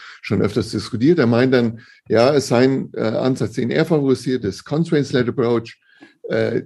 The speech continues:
das wäre so quasi, wenn man morgens ans Buffet geht, dann ist man nur im Bereich von mir aus Gemüse. Während differenziell Lernen eigentlich so quasi das ganze Buffet nutzt. Und nein, das stimmt nicht, das ist genau verkehrt rum,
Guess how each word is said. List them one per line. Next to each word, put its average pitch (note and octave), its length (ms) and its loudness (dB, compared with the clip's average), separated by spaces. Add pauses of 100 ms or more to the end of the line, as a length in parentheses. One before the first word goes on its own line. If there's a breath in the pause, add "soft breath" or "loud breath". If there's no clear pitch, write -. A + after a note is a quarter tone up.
(120)
das - 320 0
wäre A#2 180 4
so A2+ 120 0
quasi, A2 500 -2
wenn A2 120 -2
man G#2 160 -2
morgens C3 320 0
ans G#2 160 -8
Buffet D3+ 360 -2
geht, E3+ 460 0
dann A2+ 160 -4
ist - 180 -6
man A#2 140 0
nur C3+ 260 4
im B2 100 -2
Bereich G#2+ 600 -2
von A2 160 -8
mir A#2+ 160 0
aus A2+ 220 -4 (380)
Gemüse. A#2+ 600 0 (500 soft breath)
Während E3+ 580 2
differenziell G#2+ 460 -2
Lernen A#2+ 340 2
eigentlich A#2+ 440 -2 (180 soft breath)
so - 140 -2
quasi A#2+ 220 2
das A2+ 100 -6
ganze A2+ 260 0
Buffet A2+ 320 2
nutzt. F#2 400 -4 (760 soft breath)
Und G2+ 140 -2
nein, B2 340 2
das A2 120 0
stimmt D#3 340 -2
nicht, F#3 260 0
das F#2+ 140 -6
ist F#2+ 160 -6
genau G#2+ 480 -6
verkehrt C#3 460 0
rum, G3 240 4